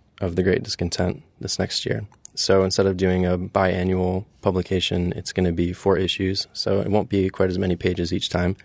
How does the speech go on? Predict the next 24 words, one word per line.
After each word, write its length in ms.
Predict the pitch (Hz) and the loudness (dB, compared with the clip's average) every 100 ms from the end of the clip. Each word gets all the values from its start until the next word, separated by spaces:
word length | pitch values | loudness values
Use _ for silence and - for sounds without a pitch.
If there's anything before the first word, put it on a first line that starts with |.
| - - - - - | -20 -20 -20 -20 -8
but 160 | - 78 | 2 2
it's 140 | 87 | 2
still 160 | - 87 | 0 0
gonna 140 | 87 | 2
be 100 | 82 | 2
the 80 | 90 | 0
same 260 | - 85 85 | 2 0 0
format. 540 | - 90 85 85 90 - _ _ _ _ _ - | 0 0 2 0 -2 -10 _ _ _ _ _ -2
Uh, 220 | 87 87 | 0 2
so 220 | 87 95 | 2 2
we'll 140 | 90 87 | 4 2
do 280 | - 90 92 | 0 0 2
a 60 | 92 | 2
lot 180 | 90 90 | 2 4
more 140 | 98 | 2
in 80 | 98 | 2
print. 480 | - 92 - - - _ _ _ | 2 2 0 -6 -16 _ _ _
We're 100 | 87 | 0
gonna 160 | 90 90 | 2 2
continue 380 | 90 - 92 | -2 0 0
to 180 | 85 - | 0 -2
expand 800 | 87 - - 87 87 87 85 - - _ | -2 -2 0 2 2 0 -2 -8 -20 _
the 100 | 90 | 2
website, 580 | 92 87 - 87 87 | 2 4 4 4 2